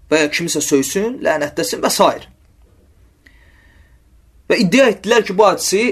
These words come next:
Əbu Hüreyrə özündən uydurub. Bunun cavabında mən deyirəm ki, birincisi,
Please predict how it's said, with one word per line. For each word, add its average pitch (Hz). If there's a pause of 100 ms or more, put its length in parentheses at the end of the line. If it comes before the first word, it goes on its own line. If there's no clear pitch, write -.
(400)
Əbu 151
Hüreyrə 180
özündən 147
uydurub. 98 (1400)
Bunun 277
cavabında 247
mən 247
deyirəm 214
ki, 165 (960)
birincisi, 220